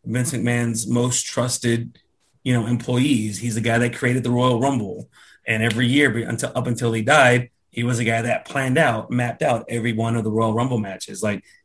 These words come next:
that's how trusted he was by Vince McMahon. And, I mean, didn't look gay, didn't act gay.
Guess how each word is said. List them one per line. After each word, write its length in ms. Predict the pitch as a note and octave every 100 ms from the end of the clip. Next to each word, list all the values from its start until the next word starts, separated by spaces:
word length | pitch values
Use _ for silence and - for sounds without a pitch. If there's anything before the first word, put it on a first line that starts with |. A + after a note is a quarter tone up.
| _
that's 240 | B2+ C3+ C#3+
how 240 | C#3+ C3+
trusted 480 | B2+ C3 B2+ - A2
he 180 | A#2+ G#2+
was 380 | B2 A#2 G#2+
by 220 | F#2+ A2 G#2+
Vince 200 | A2 -
McMahon. 600 | F2 B2 A#2 G2+ G#2 - _ _ _ _ _ _ _
And, 520 | B2+ A#2+ A2 A2+ A2+ - _ _ -
I 40 | B2
mean, 320 | A2+ G#2+ G#2 - _ _ _ _ _ _ _ _ _ _ - A2
didn't 240 | B2+ A#2+ A#2
look 180 | A2 A2+
gay, 200 | A#2+ A2+
didn't 200 | A2+ G#2+
act 280 | A2 A2+
gay. 420 | A2 G#2+ G2+ G#2+